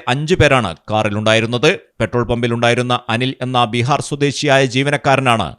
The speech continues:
ഉടനെ ഇടപെട്ടത്. മറ്റുള്ളവർ പേടിച്ച് പുറകോട്ട് മാറിയപ്പോൾ ഇതര സംസ്ഥാന തൊഴിലാളിയായ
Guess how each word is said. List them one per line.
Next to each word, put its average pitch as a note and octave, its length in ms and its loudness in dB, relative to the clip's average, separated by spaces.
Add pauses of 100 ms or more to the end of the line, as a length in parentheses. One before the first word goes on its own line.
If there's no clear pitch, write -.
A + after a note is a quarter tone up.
(120)
ഉടനെ B2+ 320 0 (120)
ഇടപെട്ടത്. A#2 520 0 (380)
മറ്റുള്ളവർ A2 520 -2 (120)
പേടിച്ച് A2+ 320 0
പുറകോട്ട് B2 440 0
മാറിയപ്പോൾ C3 540 2 (100)
ഇതര A#2 180 -2
സംസ്ഥാന C3+ 460 -2
തൊഴിലാളിയായ C3 680 4